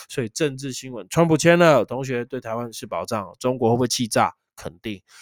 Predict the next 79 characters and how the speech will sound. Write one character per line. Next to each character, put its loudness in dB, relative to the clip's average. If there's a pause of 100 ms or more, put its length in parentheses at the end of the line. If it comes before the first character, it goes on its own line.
(160)
所 -6
以 -2
你 -10
看 -6
那 -4
个 -4
飞 -6
机 -12
应 -12
该 -8
就 -6
飞 -8
来 -8
飞 -12
去， -16
飞 -6
到 -2
外 -6
面 -16
应 -18
该 -10
都 -10
习 -8
惯， -10
都 -16
不 -18
会 -12
怕 -12
了。 -18
OK， -20
好， -18
就 -14
有 -14
点 -20
像 -20
放 -14
羊 -14
的 -16
孩 -16
子， -16
对 -12
不 -4
对？ -2 (300)
狼 2
来 4
了， 4
狼 0
来 0
了， 2
狼 -2
有 -4
来 -6
了 -8
就 -12
怎 -14
样？ -8 (560)
就 -6
不 -6
能。 -8
但 -4
我 -8
们 -20
台 -8
湾 -8
一 -10
定 -4
要 0
警 -12
醒， -10 (920)
不 -6
要 2
老 -4
是 -6
狼 -2
来 -4
了， -4
我 -10
们 -12
就， -8